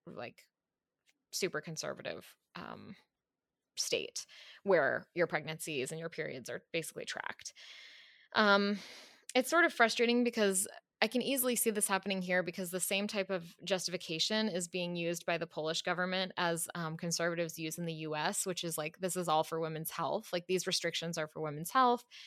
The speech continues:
Um, the health ministry, um, said that you know, this is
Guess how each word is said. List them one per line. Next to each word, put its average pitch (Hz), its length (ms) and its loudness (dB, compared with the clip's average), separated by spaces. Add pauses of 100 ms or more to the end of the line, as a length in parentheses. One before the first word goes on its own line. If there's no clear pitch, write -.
(300)
Um, 165 520 2 (180)
the 175 80 -2
health 170 240 0
ministry, 165 680 -4
um, 160 340 -4
said 165 260 0
that 156 220 -2 (300)
you 180 160 -2
know, 160 140 -10
this 185 220 -4
is 170 220 -4